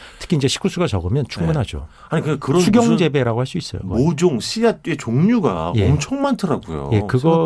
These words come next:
Speaker 2: 생각보다.
Speaker 1: 그 유튜버도 굉장히 많고
Speaker 2: 네, 네.
Speaker 1: 책도 단행본도 많고
Speaker 2: 아하.
Speaker 1: 예, 블로그도 되게 많아요.
Speaker 2: 우리
Speaker 1: 그러니까 기르는
Speaker 2: 주방
Speaker 1: 건 생각보다 많아요.
Speaker 2: 장님은 이게 살면서 한
Speaker 1: 네.
Speaker 2: 번이라도 이렇게 직접 키워보신 적이 있어요? 작물을?
Speaker 1: 아,
Speaker 2: 소량으로나마.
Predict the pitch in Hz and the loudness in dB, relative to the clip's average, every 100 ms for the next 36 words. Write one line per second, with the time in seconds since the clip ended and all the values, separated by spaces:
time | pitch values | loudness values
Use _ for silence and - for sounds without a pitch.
0 | 156 73 71 80 78 _ 117 110 107 110 | 0 0 -6 -8 -12 _ -4 -4 -4 -2
1 | 127 139 - 170 147 143 135 - - 123 | -2 -2 -2 0 0 0 0 -4 -2 0
2 | 147 127 80 - 165 107 107 104 87 78 | 2 0 -4 -2 -2 0 0 0 -2 -4
3 | 69 69 - _ - 254 - - - 127 | -8 -12 -20 _ -4 -2 -2 -4 0 2
4 | 175 170 160 80 82 - 143 78 - 104 | 2 0 0 -2 -4 -2 -2 -4 -4 -4
5 | 92 104 92 107 92 143 170 165 160 - | -2 -6 0 -2 2 2 2 0 -6 -4
6 | 80 113 76 67 65 - - - - 139 | -2 -2 -4 -10 -12 -16 -18 -20 0 0
7 | - 143 - 185 175 175 196 - 139 73 | 2 4 4 4 2 0 -2 -2 -4 -4
8 | 71 - - 196 202 196 190 165 143 180 | -10 -14 -6 -2 0 2 2 2 0 0
9 | 214 190 113 143 113 92 - 208 233 151 | 2 2 0 0 -2 -2 0 2 2 0
10 | 127 - - 160 - 277 262 226 226 208 | -2 -6 -8 -8 -2 0 0 0 0 0
11 | - - 139 - 101 98 151 - _ _ | -2 -6 -6 -4 -4 -2 -4 -8 _ _
12 | - 120 120 123 123 - _ _ - 233 | 0 2 4 2 0 -4 _ _ -2 4
13 | 226 196 147 107 85 73 | 6 6 4 2 0 -4